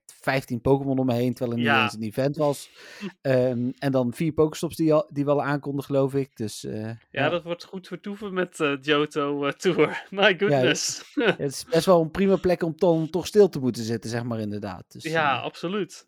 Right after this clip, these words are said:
Speaker 2: Ja, heel
Speaker 1: ja.
Speaker 2: tof.
Speaker 1: Ja, dus, eh, en ik,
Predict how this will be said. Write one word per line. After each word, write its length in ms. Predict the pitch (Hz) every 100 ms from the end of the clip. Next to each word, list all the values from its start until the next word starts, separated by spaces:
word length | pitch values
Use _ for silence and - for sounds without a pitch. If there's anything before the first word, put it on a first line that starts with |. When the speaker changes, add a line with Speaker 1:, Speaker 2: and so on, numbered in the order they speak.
| -
Speaker 2:
Ja, 280 | 139 131 123
heel 100 | 151
Speaker 1:
ja. 80 | 139
Speaker 2:
tof. 420 | 127 120 - _ _ _ _
Speaker 1:
Ja, 180 | 143 -
dus, 240 | 113 120 -
eh, 140 | 127
en 80 | 123 - - -
ik, 340 | 143 139